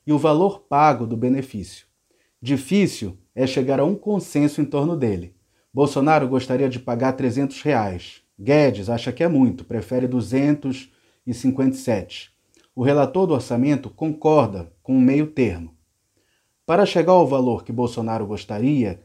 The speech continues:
Guedes sugere acabar com deduções de educação e saúde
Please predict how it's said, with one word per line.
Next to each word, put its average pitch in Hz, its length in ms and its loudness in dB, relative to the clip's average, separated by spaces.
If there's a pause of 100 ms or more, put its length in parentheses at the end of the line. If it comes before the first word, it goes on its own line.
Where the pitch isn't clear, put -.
(240)
Guedes 139 640 0 (280)
sugere 147 520 2
acabar 143 640 2
com 131 160 -4
deduções 131 580 -2
de 123 60 -4
educação 120 600 -4
e 170 40 -2
saúde 127 680 -2